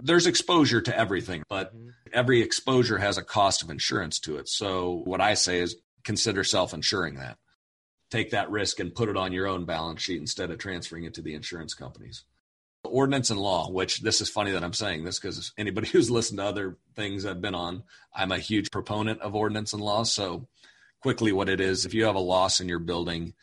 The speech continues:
Speaker 1: and your building is out of code, but it had been grandfathered in, in order to get the zoning commissioner to come out and reopen your building, you'll have to bring your whole building up to code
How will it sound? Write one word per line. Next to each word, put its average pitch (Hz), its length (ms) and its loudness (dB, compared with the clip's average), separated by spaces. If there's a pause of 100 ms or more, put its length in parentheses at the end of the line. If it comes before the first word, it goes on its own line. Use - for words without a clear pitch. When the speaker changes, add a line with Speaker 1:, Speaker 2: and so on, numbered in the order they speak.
(400)
Speaker 1:
and 92 260 0
your 87 120 0
building 98 380 0
is 90 120 0
out 95 160 4
of 85 120 -4
code, 98 360 0
but 95 120 0
it 92 100 0
had 92 180 -2
been 85 180 -2
grandfathered 90 680 0
in, 101 300 -4 (460)
in 110 160 0
order 113 400 4
to 110 280 2
get 90 220 0
the 101 80 0
zoning 101 420 0
commissioner 98 480 0
to 87 60 -2
come 92 220 -2
out 85 320 0
and 90 240 -4
reopen 95 440 2
your 85 120 -2
building, 92 360 0
you'll 92 160 0
have 92 220 0
to 95 140 -2
bring 98 320 0
your 92 260 0
whole 98 200 -2
building 87 380 0
up 85 140 -4
to - 80 -12
code 87 360 -4